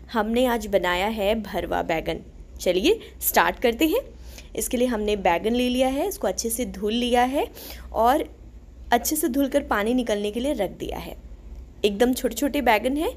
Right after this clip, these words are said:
इन्हें पकने में बहुत आसानी होती है। इसके लिए हम मसाला लेंगे, भुनी हुई धनिया, मेथी और जीरा, उसके साथ कुछ लहसुन की कलियां हैं और कुछ मिर्च है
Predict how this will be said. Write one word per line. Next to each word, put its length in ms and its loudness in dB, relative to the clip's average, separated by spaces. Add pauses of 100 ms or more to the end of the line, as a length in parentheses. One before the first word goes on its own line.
(120)
इन्हें 220 2
पकने 280 0
में 140 0
बहुत 320 -4
आसानी 380 2
होती 320 -4
है। 120 0 (360)
इसके 220 -2
लिए 100 4
हम 180 0
मसाला 340 2
लेंगे, 340 2
भुनी 280 -2
हुई 220 -4
धनिया, 500 -2 (460)
मेथी 540 -2 (440)
और 160 4
जीरा, 380 2 (120)
उसके 260 -4
साथ 200 -6
कुछ 200 -6
लहसुन 300 -4
की 120 -2
कलियां 380 0
हैं 100 -2
और 220 -2
कुछ 320 -6
मिर्च 380 0
है 100 -2